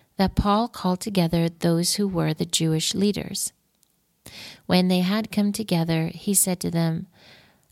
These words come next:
"I, brothers, though I had done nothing against the people or the customs of our fathers,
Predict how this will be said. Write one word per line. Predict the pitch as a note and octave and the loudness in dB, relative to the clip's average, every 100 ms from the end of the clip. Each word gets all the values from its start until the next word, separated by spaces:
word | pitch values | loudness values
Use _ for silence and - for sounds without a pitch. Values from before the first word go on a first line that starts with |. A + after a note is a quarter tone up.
| - | -2
"I, | G3 G#3 A3+ | 0 0 0
brothers, | F3 F3 E3+ E3+ - - - _ _ - | 0 0 0 0 -2 -4 -6 _ _ -2
though | G3 G3+ A3 | 4 4 4
I | C#3 | 2
had | G3+ F#3 F#3 - | 2 2 0 0
done | F#3+ G#3 | 2 2
nothing | G3+ F3 - F3 E3+ - | 2 0 0 0 0 -2
against | F#3+ F#3 F#3+ F#3+ - | -2 0 0 0 -4
the | |
people | E3+ - G3+ G3+ G#3+ A3+ - | -2 0 0 0 0 0 -2
or | F3 G3 | 0 0
the | G#3 | 0
customs | - G#3+ G#3 - F3+ E3 E3+ | -4 -2 -2 0 0 0 -2
of | E3+ | 0
our | E3 | -2
fathers, | E3 G#3+ G#3+ F3+ - F#3+ | 0 -2 -2 -2 -6 -6